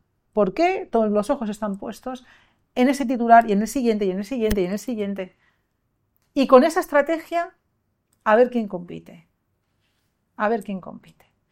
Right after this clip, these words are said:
Y, por supuesto, todos los titulares son escandalizadores, escandalizantes, se, se viralizan rápido,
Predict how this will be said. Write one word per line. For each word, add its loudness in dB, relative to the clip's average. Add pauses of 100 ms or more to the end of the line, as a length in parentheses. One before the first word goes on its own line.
(280)
Y, 4
por 4
supuesto, -2 (120)
todos 2
los -4
titulares -4 (140)
son 4 (140)
escandalizadores, -4
escandalizantes, -6
se, -4
se -8
viralizan 0
rápido, 0